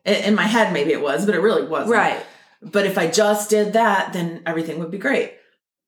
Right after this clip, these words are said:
Speaker 1: But then when I
Speaker 2: But what's going on with you?
Speaker 1: Right,
Speaker 2: At, in,
Speaker 1: exactly.
Speaker 2: in that time?
Speaker 1: Exactly. Well,
Speaker 2: What,
Speaker 1: I
Speaker 2: what kind of tweaking did you need?
Speaker 1: I,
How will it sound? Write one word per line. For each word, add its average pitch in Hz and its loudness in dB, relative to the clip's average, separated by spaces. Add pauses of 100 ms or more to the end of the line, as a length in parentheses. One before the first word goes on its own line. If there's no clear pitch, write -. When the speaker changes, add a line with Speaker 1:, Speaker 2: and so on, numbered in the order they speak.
(100)
Speaker 1:
But 185 -2
then 214 2
when 175 -2
I 160 2 (100)
Speaker 2:
But 247 -2
what's 247 0
going 220 2
on 202 2
with 170 -6
you? 240 -4 (180)
Speaker 1:
Right, 190 0
Speaker 2:
At, 185 0
in, 165 0
Speaker 1:
exactly. 214 2
Speaker 2:
in 226 2
that 214 2
time? - -4 (140)
Speaker 1:
Exactly. 208 -6 (260)
Well, - -2 (260)
Speaker 2:
What, 269 0
Speaker 1:
I 269 -2
Speaker 2:
what 277 2
kind 269 2
of 220 -2
tweaking 247 -2
did 175 0
you 381 0
need? - -8 (500)
Speaker 1:
I, 170 0